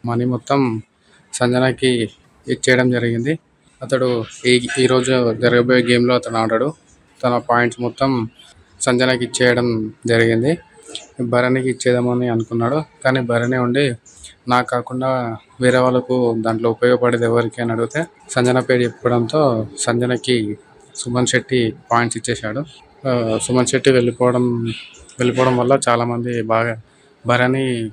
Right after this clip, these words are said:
బాగా ఏడ్చేశాడు, బాగా ఎమోషనల్ అయిపోయాడు. సంజన కూడా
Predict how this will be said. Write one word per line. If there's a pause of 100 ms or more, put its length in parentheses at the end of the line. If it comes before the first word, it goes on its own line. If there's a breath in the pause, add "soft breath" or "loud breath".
(200)
బాగా
ఏడ్చేశాడు,
బాగా
ఎమోషనల్
అయిపోయాడు. (640 loud breath)
సంజన
కూడా